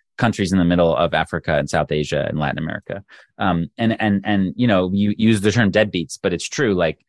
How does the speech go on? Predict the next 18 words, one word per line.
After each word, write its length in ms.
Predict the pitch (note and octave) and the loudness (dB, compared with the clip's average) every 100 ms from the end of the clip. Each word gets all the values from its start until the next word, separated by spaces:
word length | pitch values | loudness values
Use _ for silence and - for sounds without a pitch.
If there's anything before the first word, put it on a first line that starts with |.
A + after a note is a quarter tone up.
| - - _ | -20 -20 _
in 140 | D3+ B2 | 0 4
the 60 | |
late 200 | A2 G2+ | 4 4
seventies, 520 | - B2 A2+ F#2 E2 - | 2 2 4 2 -2 -4
eighteen 380 | D3+ - C#3+ A#2 | -6 2 4 4
of 100 | G2 | 2
twenty-one 420 | B2 G#2 G2 F2+ | 2 4 4 2
countries 400 | F2 G2+ F#2+ E2+ | 0 -2 -2 -4
in 80 | E2 | -2
Latin 180 | D#2 C2+ | -2 0
America 420 | E2+ F2+ F#2 F2 | 0 0 0 -2
were 120 | D2+ | -4
dictators. 680 | C#2+ D#2+ - C#2 - - - - | -4 -6 -6 -8 -8 -14 -16 -8
Um, 220 | E2+ C#2 | -8 -8
so, 300 | C#2 A2 F#2 | -4 0 0
so 160 | - A2 | 0 0
they, 200 | F#2 F#2 | 2 0
they 340 | - F#2 D#2+ | 2 2 0